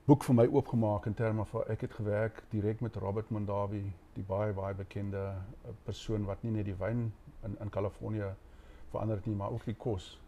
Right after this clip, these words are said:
jy weet. So, ek was, eh, op 'n daaglikse basis in kontak met mense soos hy,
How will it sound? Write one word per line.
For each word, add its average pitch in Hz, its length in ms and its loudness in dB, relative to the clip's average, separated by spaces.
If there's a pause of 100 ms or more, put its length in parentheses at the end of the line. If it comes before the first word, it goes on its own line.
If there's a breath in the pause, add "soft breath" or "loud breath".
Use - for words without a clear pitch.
jy 104 60 -6
weet. 98 180 -6
So, 104 380 -2 (180)
ek 117 180 -2
was, 127 200 -2 (1120 loud breath)
eh, - 60 -6 (100)
op - 120 -6
'n 110 60 -2
daaglikse 107 460 0
basis 104 580 -4
in 107 100 -4
kontak 110 380 -4
met 98 140 -4
mense 101 300 -6
soos 101 200 -6
hy, 101 280 -4